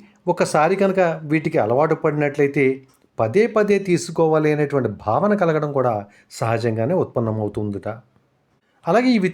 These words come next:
తీసుకున్నప్పుడు మత్తు ఉండదు, నిద్ర పట్టదు కాబట్టి నిద్రపోయే ముందు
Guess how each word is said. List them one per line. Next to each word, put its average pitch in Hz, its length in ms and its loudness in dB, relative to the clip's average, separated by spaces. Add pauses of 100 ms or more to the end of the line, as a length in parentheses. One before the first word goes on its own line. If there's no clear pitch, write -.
తీసుకున్నప్పుడు 208 640 0 (920)
మత్తు 127 300 0 (140)
ఉండదు, 156 360 2 (260)
నిద్ర 123 360 2 (580)
పట్టదు 151 480 0
కాబట్టి 131 440 0 (960)
నిద్రపోయే 175 640 2
ముందు 151 320 2